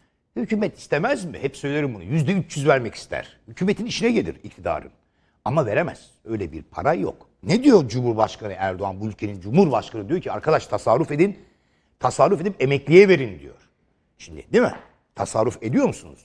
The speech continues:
Kamu kuruluşlarına söylüyorum ben bunları. Sürekli söyleyeceğim bunu. Var mı tasarruf?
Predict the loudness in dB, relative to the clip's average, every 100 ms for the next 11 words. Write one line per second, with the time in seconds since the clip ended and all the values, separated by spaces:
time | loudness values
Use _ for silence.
0 | -4 -2 0 -2 -6 -4 -2 -2 -2 -6
1 | -6 -8 -10 -14 -14 -16 -20 -20 -8 6
2 | 6 6 -8 -8 -8 -14 -16 -20 _ _
3 | _ _ _ _ _ _ _ 2 4 4
4 | 0 -8 -8 -12